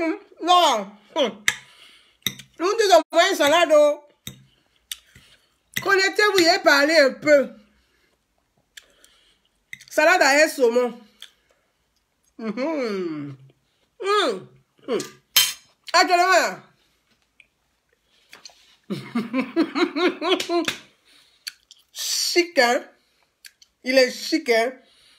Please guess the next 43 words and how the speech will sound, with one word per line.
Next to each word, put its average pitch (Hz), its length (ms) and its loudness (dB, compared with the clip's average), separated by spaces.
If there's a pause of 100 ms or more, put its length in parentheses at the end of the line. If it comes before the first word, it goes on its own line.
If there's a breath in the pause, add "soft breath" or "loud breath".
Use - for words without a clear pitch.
(120)
Le 320 180 4
petit 339 300 2
mot 359 180 2
chic, 359 300 0
là. 185 260 -4 (1300 loud breath)
Ça 294 360 2
fait 381 300 2
fâcher 294 420 2 (120)
P 359 160 4
D 262 160 -2
C 262 220 0
I, 277 80 -6
R 285 200 4
D 226 120 0
A 247 120 2
de 214 60 -10
Daoukro. 196 440 -6 (220 loud breath)
Jusqu'à 381 300 4
Mbédié 254 320 -2
dit 294 80 2
même 285 120 0
les 214 140 -2
candidats. 196 460 -4 (1120)
Parce 320 140 4
que 403 60 0
moi, 427 100 0 (120)
j'ai 320 60 0
dit 320 140 2
que 339 160 0
le 294 80 4
premier 339 260 2
ministre 294 280 2
Amadou 247 260 -2
Go 269 140 0
Coulibaly 233 280 -2
est 202 100 -2
chic. - 340 -10 (1200)
J'ai 339 80 2
dit, 381 60 6 (160)
il 330 60 0
est 277 120 4
chic, 330 300 -6
là. 190 240 -4